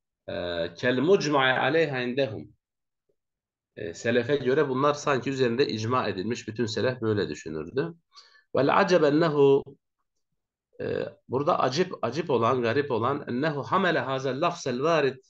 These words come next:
fil haberi", bu, e, bu lafzı diyor, o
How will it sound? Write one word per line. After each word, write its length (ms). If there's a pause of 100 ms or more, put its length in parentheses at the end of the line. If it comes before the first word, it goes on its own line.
(100)
fil 260
haberi", 640 (800)
bu, 320 (680)
e, 80 (1080)
bu 180
lafzı 400
diyor, 320 (140)
o 420